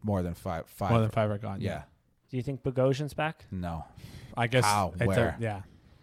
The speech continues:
Speaker 3: Do you think Riley Nash is
Speaker 1: No.
Speaker 3: back fourth line?
Speaker 1: No. No.
Speaker 3: Galchenyuk? What do
Speaker 1: Nope.
Speaker 3: you put a percent? You don't think Galchenyuk's back?
Speaker 1: Nope,
Speaker 2: I,
Speaker 1: I
Speaker 2: I'd
Speaker 1: don't.
Speaker 2: put, like, a sixty,
Speaker 1: I think everyone they want
Speaker 2: fifty-five,
Speaker 1: back is back
Speaker 2: sixty percent
Speaker 1: already.
Speaker 2: chance.
Speaker 1: Like, they signed Simmons, they signed Spezza. Like,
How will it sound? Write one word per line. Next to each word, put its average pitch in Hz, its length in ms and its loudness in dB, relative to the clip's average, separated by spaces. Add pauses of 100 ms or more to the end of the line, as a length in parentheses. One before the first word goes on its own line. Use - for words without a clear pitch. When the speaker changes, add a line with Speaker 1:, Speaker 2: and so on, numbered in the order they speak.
(280)
Speaker 3:
Do 123 60 -6
you 117 60 -6
think 123 420 -8
Riley 123 340 0
Nash 123 360 -4
is 101 60 0
Speaker 1:
No. 95 180 2
Speaker 3:
back 82 80 -6
fourth 139 240 -4
line? 139 240 -6
Speaker 1:
No. 87 240 -4 (640)
No. 73 220 -10 (960)
Speaker 3:
Galchenyuk? 135 600 -4 (180)
What 151 140 -4
do 131 40 -2
Speaker 1:
Nope. 131 60 -2
Speaker 3:
you 127 60 -6
put 131 160 -8
a 127 40 -8
percent? - 360 -14
You 131 120 -4
don't 143 180 4
think 147 160 -4
Galchenyuk's 135 480 -2
back? 139 240 0
Speaker 1:
Nope, - 20 -2
Speaker 2:
I, 120 120 4
Speaker 1:
I 117 140 2
Speaker 2:
I'd 127 60 8
Speaker 1:
don't. 104 80 2
Speaker 2:
put, 156 140 10
like, 151 160 4
a 120 80 6
sixty, 117 640 -2
Speaker 1:
I 120 100 2
think 190 200 2
everyone 170 300 8
they 170 80 8
want 156 220 8
Speaker 2:
fifty-five, 156 200 8
Speaker 1:
back 127 80 2
is 143 100 0
back 131 140 6 (100)
Speaker 2:
sixty 117 60 2
percent 135 140 6
Speaker 1:
already. 92 220 2
Speaker 2:
chance. 80 140 -10 (120)
Speaker 1:
Like, 113 300 -2
they 127 120 0
signed 139 340 4
Simmons, 151 320 4
they 113 100 2
signed 123 300 0
Spezza. 110 640 0
Like, 90 140 -8